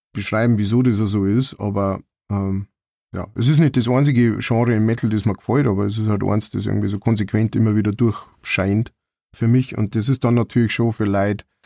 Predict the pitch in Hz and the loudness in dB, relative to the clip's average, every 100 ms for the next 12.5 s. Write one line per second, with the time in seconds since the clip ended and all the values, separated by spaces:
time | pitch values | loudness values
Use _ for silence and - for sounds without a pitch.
0 | - - 190 214 165 156 147 127 143 143 | -20 -2 2 4 4 4 4 4 2 0
1 | - 131 127 120 110 107 113 - 131 127 | -2 0 2 0 -4 -10 -6 -2 0 0
2 | 131 127 127 120 - 113 107 104 107 127 | 0 0 0 0 -2 -4 -2 0 0 0
3 | - - 202 143 117 117 110 113 104 104 | -2 0 0 2 2 2 0 -2 -2 -2
4 | 113 127 190 131 107 107 104 104 104 107 | 0 2 2 2 0 -2 -2 -2 -2 -4
5 | 104 123 - 117 117 113 110 120 110 110 | -4 -6 -4 -2 0 0 -2 -2 -4 -6
6 | - - - _ 117 123 123 139 151 131 | -14 -20 -20 _ 0 2 2 2 2 2
7 | 120 120 123 123 113 - 117 135 131 131 | 2 2 2 2 0 0 0 2 2 0
8 | - 123 120 131 127 123 117 117 120 120 | -2 -4 -2 0 0 -2 -2 0 -2 -2
9 | 190 220 214 214 185 202 202 196 175 156 | -2 0 0 0 0 0 0 -2 -2 -2
10 | 156 160 147 139 131 139 131 123 127 - | 0 0 0 0 0 2 2 0 -2 -2
11 | 123 110 110 - 95 - 269 - - - | -4 -2 -4 -2 -6 -2 -4 -4 -12 -8
12 | - 120 127 127 120 | -4 0 2 4 2